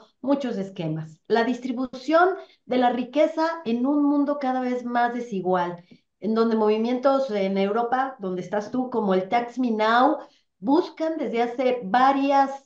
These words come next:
varias décadas que las grandes fortunas en ese y otros países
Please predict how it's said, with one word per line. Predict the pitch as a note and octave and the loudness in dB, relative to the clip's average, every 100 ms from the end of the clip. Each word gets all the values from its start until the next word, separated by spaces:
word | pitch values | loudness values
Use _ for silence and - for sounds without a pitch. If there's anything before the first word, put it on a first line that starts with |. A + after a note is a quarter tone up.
| _ | _
varias | G3+ A3+ A#3 A#3+ A#3 F#3+ | -4 -2 -2 -2 -2 -2
décadas | F#3+ A3+ A3+ A3+ A#3 C#4 - _ _ _ | 0 0 2 -2 0 -2 -4 _ _ _
que | A3 | 0
las | A3 G#3 | 0 0
grandes | A3+ C4+ D#4+ E4+ - | -2 0 0 -4 -8
fortunas | A3 G3 G#3 A3 G#3 G3+ A3 A3 G#3+ | -8 -6 -2 0 0 0 -2 -2 -4
en | F#3+ | -2
ese | G#3+ A3+ B3 A#3 | -2 -2 -4 -4
y | A#3 A3 | 0 0
otros | G#3+ A#3 A#3 | 0 -4 -6
países | F#3+ F#3+ G#3 G#3 D4 - | -4 -2 -2 0 -2 -2